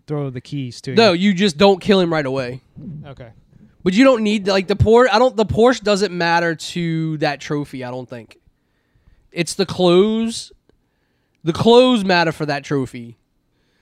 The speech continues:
Speaker 2: Like, you get the full outfit, the dog tags, the boots, the pants, and the shirt. That is, I think that's the trophy.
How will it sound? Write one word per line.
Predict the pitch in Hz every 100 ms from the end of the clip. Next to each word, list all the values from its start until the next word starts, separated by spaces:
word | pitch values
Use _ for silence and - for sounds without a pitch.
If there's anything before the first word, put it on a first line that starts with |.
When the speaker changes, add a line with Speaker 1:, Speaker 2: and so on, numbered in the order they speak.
| _ -
Speaker 2:
Like, | 151
you | 156
get | 170 208 180
the |
full | - 196 190
outfit, | 165 165 - 147
the | 139
dog | 156 160 160
tags, | 175 160 156
the | 143
boots, | 131 160 156
the | -
pants, | - 147 143 -
and | 139
the | 123
shirt. | - 143 131 _ _ _ _ _ _ _ _ _ _ _ _ _ _ _
That | 143 131 170 180
is, | 202 175 151
I | 151
think | 160 196
that's | 170 156 -
the | 147
trophy. | 131 131 123 120 120 120